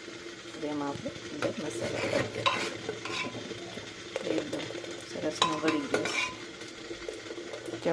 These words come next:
બ્લેન્ડર મારવાની પણ જરૂર નહીં પડે આપણે. તો હવે એમાં આપણે આ બધા શાકભાજી છે કટિંગ કર્યા છે ને આપણે, જો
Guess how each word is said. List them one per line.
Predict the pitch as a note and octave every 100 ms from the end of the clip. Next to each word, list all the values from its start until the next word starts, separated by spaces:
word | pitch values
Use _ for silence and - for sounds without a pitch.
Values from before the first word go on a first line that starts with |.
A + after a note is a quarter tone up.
| E3
બ્લેન્ડર | F3 G3+ G3+ G3
મારવાની | G3 G3 G3 G3 A#3
પણ | C#4+ - -
જરૂર | F#3 F3+ E3+
નહીં | D#3+ -
પડે | D3 C#3+
આપણે. | C#3 C#3 - - - - - - - - - - - - - - - - - - - - - - - - - - - - - - - - - - - - - - - - - - - -
તો | E3
હવે | D#3+ D#3+
એમાં | D#3
આપણે | D3+ D3+
આ | D3
બધા | - D4 - - -
શાકભાજી | D#3+ D3+ E3 D#3+ D#3+
છે | D#3+ D#3
કટિંગ | D#3 D#3+
કર્યા | E3 G#3+ C4+
છે | C4+
ને | A3
આપણે, | F3 E3 E3 F3+ -
જો | -